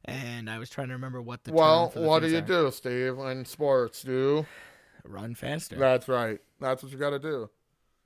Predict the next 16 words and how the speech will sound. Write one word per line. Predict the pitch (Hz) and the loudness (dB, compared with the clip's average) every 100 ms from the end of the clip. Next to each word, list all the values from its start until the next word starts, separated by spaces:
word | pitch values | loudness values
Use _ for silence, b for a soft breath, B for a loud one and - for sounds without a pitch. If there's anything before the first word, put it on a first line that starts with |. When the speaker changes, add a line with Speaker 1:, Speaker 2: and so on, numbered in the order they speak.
| _ | _
Speaker 2:
Hit | 143 143 | -4 -2
the | 139 | 2
ball | 139 147 156 | 4 4 2
and | 131 | -2
run | 139 | -4
faster. | 139 143 151 143 120 | -4 -6 -6 -6 -8
Speaker 1:
Yeah. | 101 | -8
Speaker 2:
That's | 110 - | -8 -8
it. | 127 | -4
Speaker 1:
Well, | 127 - - _ _ _ - | -4 -6 -14 _ _ _ -2
that's | 165 156 | -2 -2
more | 139 127 | -8 -10
football, | - 123 - 107 | -8 -10 -8 -12
but | - 110 - | -10 -14 -12
either | 170 120 | -12 -10
way. | 113 | -12